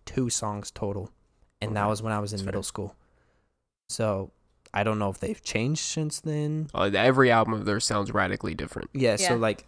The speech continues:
Speaker 1: I, I, I, unless I listened to a full album, I, like, I could come back to you next week with an honest opinion if I sat down and
Speaker 2: What
Speaker 1: listened
Speaker 2: about,
Speaker 1: to it.
Speaker 2: um, what's something a little more modern? Like, uh, what about, like, Shinedown?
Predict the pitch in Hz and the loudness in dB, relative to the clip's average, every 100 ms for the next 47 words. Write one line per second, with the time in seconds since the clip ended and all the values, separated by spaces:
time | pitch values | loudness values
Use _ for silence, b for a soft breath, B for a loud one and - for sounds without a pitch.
0 | - 113 110 - 107 - 117 - 127 127 | -4 -4 -4 -4 -4 -2 -6 -2 0 0
1 | 131 139 123 113 113 - 123 107 110 - | 0 0 -2 0 -2 -2 -4 -4 -6 -4
2 | 117 - 104 92 92 101 95 107 107 101 | -4 -2 -2 -2 -2 -6 -6 -4 -2 0
3 | 110 131 - 117 107 - 98 92 - 98 | 0 -2 -2 0 -2 -2 -6 -6 -6 -6
4 | 98 95 95 95 92 104 104 98 95 92 | -6 -8 -8 -8 -10 -8 -8 -8 -8 -8
5 | 90 - 90 85 87 92 110 127 143 143 | -6 -6 -6 -8 -8 -4 2 6 8 6
6 | 139 131 107 - _ _ _ - 117 - | 4 2 -2 -8 _ _ _ -6 -2 0
7 | 143 135 123 101 101 104 98 101 - 98 | 2 4 4 2 0 -2 -2 -4 -4 -4
8 | 98 98 123 135 123 - 104 98 98 90 | -4 0 2 2 0 -2 -2 -2 -2 -4
9 | - | -4